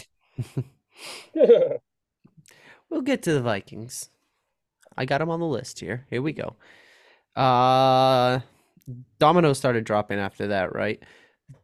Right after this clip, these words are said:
Broncos were desperate for D'Amico Ryans, but he said, "Hey, I'm going home to Houston, and there's not an amount of money you can give me to go to Denver."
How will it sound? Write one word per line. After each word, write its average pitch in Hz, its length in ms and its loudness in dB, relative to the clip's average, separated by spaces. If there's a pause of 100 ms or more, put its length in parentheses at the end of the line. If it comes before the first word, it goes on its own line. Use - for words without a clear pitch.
(120)
Broncos 131 440 2
were 110 100 -6
desperate 123 540 -2
for 117 100 -8
D'Amico 107 400 -6
Ryans, 151 760 -4 (240)
but - 120 -6
he 117 140 -6
said, 101 320 -4
"Hey, 113 320 -4 (180)
I'm 117 200 -8
going 120 220 -2
home 139 200 0
to 151 80 2
Houston, 147 540 -4 (320)
and 101 340 -2
there's 107 300 -4
not 120 200 -2
an 135 280 -4
amount 143 240 -6
of 156 80 -6
money 156 200 -2
you 160 140 -4
can 160 240 -6
give 156 140 -2
me 139 160 -2
to 127 240 -4
go 117 280 -2
to 120 260 0
Denver." - 360 -6